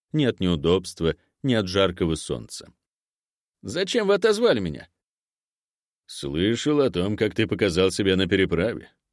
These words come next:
Бродах», — поправился Дейт. Глянул с интересом. «Тебя хвалят. Многие там равняются на тебя и следуют за тобой».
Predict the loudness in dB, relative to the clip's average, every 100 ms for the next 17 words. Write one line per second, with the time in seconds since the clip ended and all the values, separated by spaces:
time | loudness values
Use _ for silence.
0 | _ -2 4 4 4 -2 -12 _ _ _
1 | _ -4 0 -2 -2 -8 -8 -8 -8 _
2 | _ _ _ _ -12 -2 0 2 0 -2
3 | -4 0 0 0 -4 -8 -12 _ _ _
4 | _ -8 -2 2 2 2 0 0 0 -4
5 | -10 -20 _ _ -10 -4 0 2 2 2
6 | 4 2 2 0 0 -2 -2 -4 -4 -2
7 | 0 0 0 -4 -6 -2 0 0 0 0
8 | 0 0 -2 -6